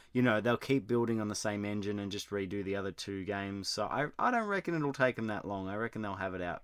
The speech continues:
you know, in a fair amount of time. Um,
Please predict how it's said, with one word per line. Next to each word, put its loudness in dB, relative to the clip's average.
you -8
know, -6
in -10
a -8
fair -6
amount -4
of -10
time. -8
Um, 4